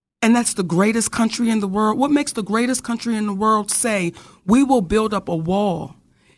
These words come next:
and keep people out from their natural homes, but we'll build this wall up and we'll keep them out.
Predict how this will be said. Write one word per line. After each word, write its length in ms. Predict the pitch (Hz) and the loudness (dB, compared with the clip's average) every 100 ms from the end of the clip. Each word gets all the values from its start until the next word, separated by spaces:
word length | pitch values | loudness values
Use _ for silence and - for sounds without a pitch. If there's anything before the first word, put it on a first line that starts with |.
| _ | _
and 160 | 196 185 | -4 -4
keep 300 | - 294 294 | 2 2 2
people 340 | 262 254 208 | -6 -4 -2
out 200 | 214 208 | 0 0
from 260 | - 208 196 | -2 0 0
their 220 | 214 226 | 0 0
natural 580 | 220 220 262 294 - 285 | 2 4 4 0 0 -2
homes, 640 | 262 285 285 180 - - - _ _ _ | 0 0 0 -2 -8 -14 -16 _ _ _
but 100 | 196 | -4
we'll 220 | 196 277 | -2 -2
build 380 | 240 185 277 254 | 0 2 2 2
this 220 | 247 233 | 0 0
wall 380 | 202 247 269 220 | 2 2 2 2
up 160 | 180 180 - _ | 0 -2 -10 _
and 140 | 180 190 | -2 2
we'll 140 | 269 | 2
keep 320 | 269 277 262 | 2 -2 -2
them 200 | - 226 | -2 0
out. 240 | 233 214 | 2 2